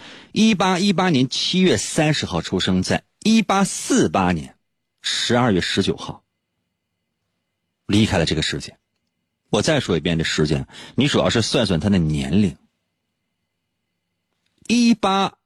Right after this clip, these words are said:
一八年七月三十号出生，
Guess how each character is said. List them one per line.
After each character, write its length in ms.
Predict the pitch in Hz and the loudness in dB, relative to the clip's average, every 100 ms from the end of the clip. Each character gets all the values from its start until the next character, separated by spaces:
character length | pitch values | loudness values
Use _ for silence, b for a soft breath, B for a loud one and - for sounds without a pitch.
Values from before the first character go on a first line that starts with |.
| _ _ | _ _
一 300 | - 220 214 | -2 2 2
八 240 | 165 156 147 | 2 2 2
年 300 | 101 76 - _ _ _ _ _ _ - | 0 -4 -12 _ _ _ _ _ _ -12
七 360 | - - 170 | -8 -2 2
月 180 | 165 101 | 2 2
三 300 | - 139 127 | 0 0 0
十 100 | - | 0
号 160 | - - | -6 -8
出 160 | - | -8
生， 200 | 76 - | -10 -10